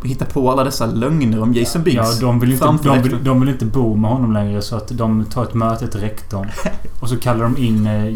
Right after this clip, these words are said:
Speaker 2: Jason Biggs med då för att, eh, han måste ju vara, vara med på mötet.
Speaker 1: Medverkande när de... Och, och så säger de typ bara
Speaker 2: Ja, de gör, berättar ju allting de själva gör, fast de säger att det är han som gör det, typ.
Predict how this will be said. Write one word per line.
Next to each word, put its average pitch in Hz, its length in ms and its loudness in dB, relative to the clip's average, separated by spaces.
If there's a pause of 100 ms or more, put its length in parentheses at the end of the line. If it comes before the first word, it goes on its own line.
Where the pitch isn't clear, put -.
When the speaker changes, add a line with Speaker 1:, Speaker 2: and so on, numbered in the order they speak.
Speaker 2:
Jason 107 260 -2
Biggs 107 340 -2
med 104 260 -2
då 104 260 -2 (220)
för 104 420 -2
att, - 340 -8
eh, 110 60 -4 (420)
han 123 160 2
måste 120 300 -2
ju 107 100 -2
vara, 107 220 -2 (100)
vara 117 140 -2
med 107 120 2
på 131 60 2
mötet. 131 180 2
Speaker 1:
Medverkande 117 600 0
när 117 140 2
de... 110 280 2 (560)
Och, - 260 -4
och 120 100 2
så 135 80 0
säger 120 320 2
de 117 80 0
typ 120 180 -2
bara 110 480 0
Speaker 2:
Ja, 127 60 -2
de 135 160 2
gör, 135 180 0
berättar 123 360 -2
ju - 80 -8
allting 117 500 -2
de 110 100 0
själva 110 400 -2
gör, 107 240 -2
fast 110 200 -6
de 113 160 -2
säger 110 200 -4
att - 60 -6
det 110 60 -4
är - 40 -6
han 104 180 -4
som 110 160 -2
gör 95 180 -4
det, - 60 -10
typ. 110 160 -8